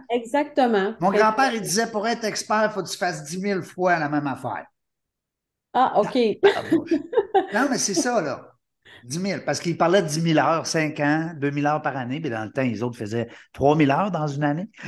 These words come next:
Speaker 2: <laughs> Mais, euh, aujourd'hui, euh, on en fait plus de deux mille, on va dire, tu sais.
Speaker 1: Oui, oui, parce que j'en ai pas qui ont fait dix mille conférences, là, honnêtement.
Speaker 2: Ouais.
Speaker 1: Mais j'en ai qui en ont fait,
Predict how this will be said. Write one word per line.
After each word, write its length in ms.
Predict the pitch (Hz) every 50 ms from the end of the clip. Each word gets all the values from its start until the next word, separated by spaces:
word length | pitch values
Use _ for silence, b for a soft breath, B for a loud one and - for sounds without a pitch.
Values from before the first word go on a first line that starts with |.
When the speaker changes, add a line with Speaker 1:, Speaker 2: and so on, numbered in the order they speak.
| B B B
Speaker 2:
<laughs> 300 | B B B - - -
Mais, 340 | 135 139 143 143 139 139 131
euh, 180 | 127 127 120 123
aujourd'hui, 600 | 147 135 135 139 123 120 123 123 151 165 151 139
euh, 440 | 123 117 110 110 107 107 107 123 123
on 100 | 120 123
en 140 | 117 117 117
fait 160 | - 127 123
plus 260 | 123 - 135 135 127
de 220 | 123 131 127 120 117
deux 200 | 117 127 131 123
mille, 220 | 110 113 135 - - -
on 60 | 143
va 80 | 143 143
dire, 160 | 139 170 190 226 185
tu 60 | -
sais. 80 | - 202 - B B B B B B B B - -
Speaker 1:
Oui, 120 | 214 233 220 160 220
oui, 240 | 247 254 240 208 190
parce 200 | - 220 226 -
que 140 | - 226 233
j'en 220 | 226 254 240 247
ai 120 | 254 262
pas 120 | 254 339 339
qui 100 | 339 302
ont 100 | 262 247
fait 180 | 254 254 233 208
dix 280 | 202 202 214 240 277
mille 300 | 262 254 262 285 311 349 339
conférences, 640 | 311 277 269 269 277 262 262 277 330 415 453 427 -
là, 80 | 392 392 403 415
honnêtement. 320 | 392 285 269 269 277 277 285
Speaker 2:
Ouais. 80 | 339 440 - - _ _ _ _ _ _ _
Speaker 1:
Mais 140 | - 214 220
j'en 220 | 220 220 214 208 220
ai 100 | 254 247
qui 100 | - 214
en 120 | 208 208
ont 180 | 202 196 190 190
fait, 240 | - 233 233 240